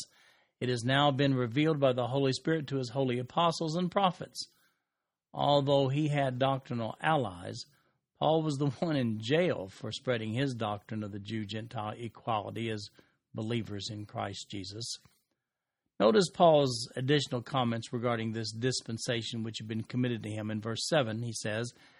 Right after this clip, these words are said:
"God directed him to this controversial ministry to the Gentiles." He,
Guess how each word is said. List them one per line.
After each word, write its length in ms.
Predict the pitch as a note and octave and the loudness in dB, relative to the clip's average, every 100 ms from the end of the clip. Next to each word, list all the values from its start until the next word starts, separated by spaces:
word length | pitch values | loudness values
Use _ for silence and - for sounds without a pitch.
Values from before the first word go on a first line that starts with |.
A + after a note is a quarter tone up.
| _ _ - | _ _ -2
"God 280 | C#3 C3+ B2 | 4 4 2
directed 480 | B2 C#3+ C3+ C3+ | 2 2 2 -4
him 200 | B2 C3 | -2 0
to 60 | B2 | 0
this 200 | A#2+ A#2+ | -2 -4
controversial 760 | - C#3 C3+ A#2 B2 B2 - A2 | -2 -2 -2 -2 -2 -2 -4 -4
ministry 500 | A#2 C#3+ D3 - A#2+ | 0 2 2 -2 -6
to 100 | A#2 | -8
the 100 | G#2+ | -8
Gentiles." 720 | A2+ D#3 D#3+ - G#2 A2 C#3 - - - _ _ | 0 0 0 -4 -4 -2 -4 -8 -18 -20 _ _
He, 480 | C#3+ D3+ D3 D3 | 0 4 4 2